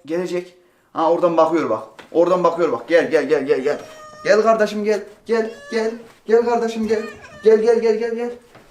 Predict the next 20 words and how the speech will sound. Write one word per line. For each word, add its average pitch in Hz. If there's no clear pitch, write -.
Ne 185
yapıyorsun 240
sen? 233
Havada 226
kaptın. 240
Arkadaşlar 233
görüyorsunuz 233
mu? 214
Hop. 185
Hop. 165
Alabilecek 180
mi? 165
Bak 160
bunda 214
yok. 214
Bu 185
boş. 202
Gördün 208
mü? 196
Boş. 190